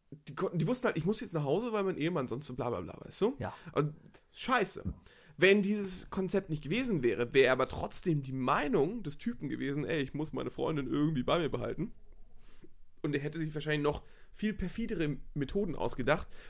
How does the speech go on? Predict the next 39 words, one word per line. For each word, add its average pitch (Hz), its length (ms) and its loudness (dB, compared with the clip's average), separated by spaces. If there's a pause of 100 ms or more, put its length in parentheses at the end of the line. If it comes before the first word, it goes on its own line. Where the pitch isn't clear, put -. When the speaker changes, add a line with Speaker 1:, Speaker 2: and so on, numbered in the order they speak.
Speaker 1:
wie 170 240 0
er 165 160 6
sie 147 340 2
wo 185 300 6
irgendwas, 147 460 0
ich, 139 340 -2 (220)
malträtiert, 156 840 4
ärgert, 127 400 2
schlägt, - 400 2
was 131 160 0
weiß 151 120 0
ich, 147 200 0 (380)
um 160 180 4
sie 147 140 2
bei 147 220 4
sich 202 140 -4
zu - 100 -6
behalten. - 360 -10
Speaker 2:
Chloroform 117 480 2
ins 107 160 -2
Müsli. 98 460 -2
Speaker 1:
B-, 160 360 -4 (200)
keine 196 260 0
Ahnung, 160 280 10 (100)
Beine 262 300 10
abschneiden. 123 520 4 (540)
Oder 131 160 4
so, 123 80 4
damit - 240 6
die - 60 8
nicht, 185 180 8
damit 180 160 8
die 208 60 6
nicht 208 140 6
weggeht. 247 440 10 (100)
Speaker 2:
<laughs> - 80 2
Speaker 1:
Weißt - 200 4
du, 240 40 2
sowas. 226 320 6